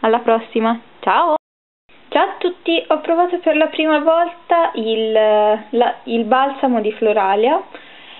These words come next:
e vi dico che con il primo utilizzo io ho avuto una buona impressione, mi sembra abbastanza districante, abbastanza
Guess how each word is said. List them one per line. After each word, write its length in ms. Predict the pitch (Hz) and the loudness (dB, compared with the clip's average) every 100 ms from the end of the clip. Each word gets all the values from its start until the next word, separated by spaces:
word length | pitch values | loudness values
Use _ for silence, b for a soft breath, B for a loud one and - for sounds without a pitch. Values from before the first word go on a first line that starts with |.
| B | B
e 120 | 262 | 0
vi 120 | 254 | 0
dico 220 | 277 285 254 | 0 0 2
che 160 | 226 | 0
con 280 | 233 262 285 | 0 2 2
il 120 | 311 | 0
primo 300 | - 359 269 | 0 0 0
utilizzo 480 | 247 277 262 247 240 | 0 0 -2 0 0
io 420 | 262 294 226 - | 2 2 0 -2
ho 100 | - | -2
avuto 280 | 226 240 247 | 0 0 0
una 160 | 233 214 | 0 0
buona 200 | 214 202 | 0 -4
impressione, 580 | 202 208 208 196 190 202 | -6 -8 -6 -6 -4 -4
mi 140 | 226 | -4
sembra 240 | 240 233 233 | -2 0 0
abbastanza 520 | 240 254 277 285 254 | -2 0 -2 0 0
districante, 960 | 240 240 - 294 285 311 311 311 294 | -2 -6 -6 -6 -2 0 0 0 0
abbastanza 1300 | 233 202 208 - 214 208 208 208 202 196 196 196 185 | 0 0 -2 -2 -2 -2 -4 -2 0 0 -2 -4 -6